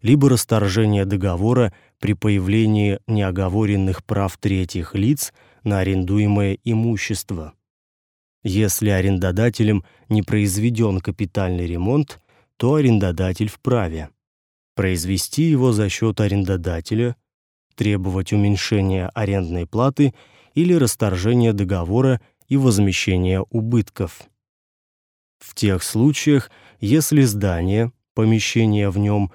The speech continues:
находящееся на неделимом земельном участке,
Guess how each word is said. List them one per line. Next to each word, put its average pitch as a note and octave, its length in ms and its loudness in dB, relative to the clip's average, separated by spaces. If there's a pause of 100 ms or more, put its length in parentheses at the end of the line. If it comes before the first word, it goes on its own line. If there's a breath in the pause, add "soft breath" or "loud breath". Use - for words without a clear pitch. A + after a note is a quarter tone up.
(280 soft breath)
находящееся G#2 1200 0
на G#2 140 0
неделимом G2+ 680 2
земельном F#2 640 0
участке, A2 720 -2